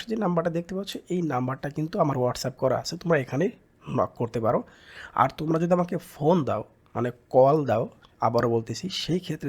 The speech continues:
যে কাজটা করবে, আমি যেহেতু একেবারে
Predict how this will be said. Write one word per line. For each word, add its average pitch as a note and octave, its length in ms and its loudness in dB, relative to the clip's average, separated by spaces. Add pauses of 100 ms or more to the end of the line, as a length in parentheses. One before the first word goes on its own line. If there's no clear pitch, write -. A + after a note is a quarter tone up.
যে B2 140 -4
কাজটা A2 260 0 (100)
করবে, B2 220 0 (1080)
আমি C3 280 2
যেহেতু E3+ 260 0 (340)
একেবারে D3 340 -2